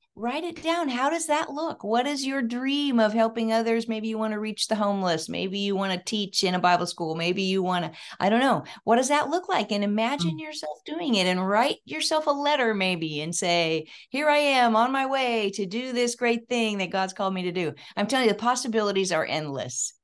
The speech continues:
Speaker 2: Amen. And you know what? Just, I just remembered, we've had so many wonderful guests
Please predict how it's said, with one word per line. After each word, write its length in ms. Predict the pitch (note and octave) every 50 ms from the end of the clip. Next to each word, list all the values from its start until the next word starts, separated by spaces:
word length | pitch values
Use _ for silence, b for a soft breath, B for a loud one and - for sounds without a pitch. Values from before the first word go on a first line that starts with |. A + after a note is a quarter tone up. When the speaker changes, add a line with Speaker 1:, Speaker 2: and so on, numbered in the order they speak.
| _ _ E3
Speaker 2:
Amen. 480 | F3+ G3+ A3 A3 A3+ G#3 G3 F3+ E3+ E3
And 260 | - - A3 A3+ B3
you 80 | C4 C4
know 140 | E4+ F4
what? 160 | F4+ G4 G4 G4
Just, 240 | F4 D#4+ - -
I 140 | C#4 - A#3+
just 260 | G#3+ D4 D4+ D#4 -
remembered, 480 | D#4 D4 C4+ C4 C4+ B3+ G#3+ G#3 F3+ F3+
we've 160 | A#3+ C4+ C4+
had 180 | C#4 C#4 A#3 G#3
so 300 | - - - C#4 C4 C4
many 240 | D4 D4 D4 D4 C4+
wonderful 520 | G#3+ A3 A3+ G#3+ G#3+ A3 G#3+ - A3+ G3 E3
guests 500 | C3+ G3 F3 D#3+ E3 - - - -